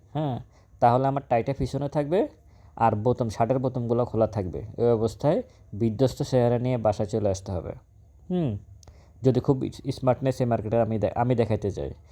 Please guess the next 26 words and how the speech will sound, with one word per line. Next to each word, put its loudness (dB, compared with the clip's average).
সুতরাং 2
এখানে 2
কোনো 0
স্মার্টনেস, -4
স্মার্টনেস -2
চলবে 4
না। -6
মনে 4
চাইলে 2
এখানে 0
কিছু -4
করা 2
যাবে 0
না। -4
আমি -2
ক্ষুদ্র 0
বিনিয়োগকারীদেরকে 0
বলি, 0
আপনার 2
মনে 2
চাইছে 0
এখানে -4
এটা -4
করবেন, -2
হবে 2
না। -4